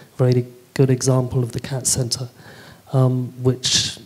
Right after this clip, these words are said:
okay, I said China, I said South America, but this is literally almost down the road in Wales, and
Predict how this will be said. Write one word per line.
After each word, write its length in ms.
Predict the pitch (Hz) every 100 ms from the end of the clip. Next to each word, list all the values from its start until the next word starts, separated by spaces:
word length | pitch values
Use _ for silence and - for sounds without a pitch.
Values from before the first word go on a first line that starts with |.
| - _ _ _ _
okay, 220 | 131 123 127
I 80 |
said 260 | 123 143 131
China, 400 | 143 135 127 120
I 40 | 117
said 200 | - 123
South 280 | - 120
America, 400 | 135 135 131 127
but 120 | 120 131
this 220 | 131 -
is 300 | 123 - - 143
literally 420 | 131 - 127 123
almost 440 | 131 127 123 -
down 180 | 127 123
the 80 | 123
road 300 | 139 123 123
in 100 | 120
Wales, 420 | 127 127 127 120
and 140 | 123